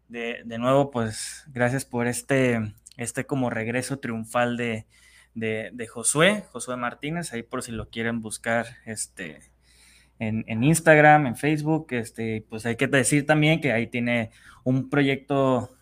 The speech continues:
de, de cómics en... en, en Instagram, así que lo pueden, este, buscar. Igual por si quieres compartir, este, tu red social, Josué, para todos los que nos, este, eh, nos escuchan,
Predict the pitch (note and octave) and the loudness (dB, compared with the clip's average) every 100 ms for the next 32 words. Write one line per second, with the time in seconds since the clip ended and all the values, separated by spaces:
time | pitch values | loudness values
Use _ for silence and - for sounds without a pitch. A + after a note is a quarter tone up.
0 | - A#2 A2 A2 G#2 - - A#2+ A#2 D#3 | -10 -4 -2 -2 -6 -14 -8 -6 0 4
1 | D#3 D#3+ D3+ C3 B2 B2 A#2 A2+ A2+ _ | 4 4 2 0 0 -2 -4 -4 -8 _
2 | _ _ _ - B2+ D#3 D#3 E3+ F3 F#3+ | _ _ _ -2 2 4 4 6 6 4
3 | B2 B2+ B2 C#3 B2 - C#3 C#3 C3+ B2 | -4 -8 -4 -2 -2 2 2 2 0 -4
4 | - A#2 A2+ A2 - _ A#2+ A#2 - D#3+ | -4 -2 -2 -6 -14 _ -10 -4 4 4
5 | E3+ - - - - B2 B2+ D#3 C3+ B2+ | 4 -4 -20 -14 -4 0 0 0 -4 0
6 | C#3+ C#3+ C#3 B2+ B2 - B2+ C#3 C#3 C3 | 0 0 -4 -2 -2 -2 -2 -2 -2 -4
7 | B2 A#2 A2+ A2+ B2 C3+ - D3 C#3+ C3 | -4 -6 -4 -4 -4 -6 0 0 0 -2
8 | D3 D3 C3 A2+ - A#2+ B2+ A#2+ - A2 | -2 0 0 0 -2 -4 -2 -4 -6 -8
9 | G#2+ G2+ G#2 - _ - G#2+ - - G#2 | -6 -8 -12 -18 _ -12 -10 -10 -10 -8
10 | G#2 G2+ _ _ _ _ _ _ _ _ | -8 -10 _ _ _ _ _ _ _ _
11 | _ _ _ G#2 G#2 G#2 G#2+ G#2+ A2 - | _ _ _ -12 -10 -8 -8 -8 -8 -4
12 | E3 E3 G#3+ A#3 | -2 0 -2 -2